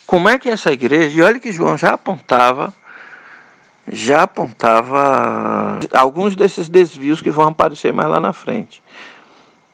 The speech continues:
Aí passa todo o segundo século, beleza? Quando entra no terceiro século, que é o, o ano duzentos e um pra frente, né?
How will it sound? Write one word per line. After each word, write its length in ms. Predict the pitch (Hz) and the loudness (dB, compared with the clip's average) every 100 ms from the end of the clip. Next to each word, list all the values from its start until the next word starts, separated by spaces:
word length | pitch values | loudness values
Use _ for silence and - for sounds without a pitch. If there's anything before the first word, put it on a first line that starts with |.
| - - - - | -20 -20 -20 -2
Aí 100 | 160 | 0
passa 300 | - 220 226 | 4 2 2
todo 220 | 208 262 | 2 2
o 40 | 247 | 2
segundo 320 | 202 151 131 | -2 -2 -2
século, 600 | 123 147 165 214 254 262 - | 0 2 4 2 -6 -12 -12
beleza? 640 | - 143 135 175 208 220 247 _ _ _ - _ _ _ _ - - - | -4 -2 2 0 0 -4 -8 _ _ _ -20 _ _ _ _ -20 -20 -4
Quando 420 | - 294 320 233 | 2 2 2 0
entra 260 | 196 196 180 | 0 0 -2
no 140 | 156 | -2
terceiro 480 | 127 113 - 117 107 | 0 -2 -2 -4 -4
século, 560 | - - 139 113 - 104 | -6 0 0 0 -6 -14
que 140 | - | -2
é 60 | 120 | 0
o, 360 | 95 - 67 - | 0 -2 -10 -8
o 140 | 98 | -4
ano 480 | 95 101 95 90 - - _ _ - _ - | -2 -2 -6 -8 -12 -18 _ _ -20 _ -8
duzentos 380 | 98 110 120 113 | -2 -2 -2 -6
e 100 | 101 | -4
um 160 | 113 | -4
pra 180 | 127 113 | -2 -4
frente, 500 | - - 156 247 - | -4 -4 -2 -2 -6
né? 200 | 113 185 | -10 -10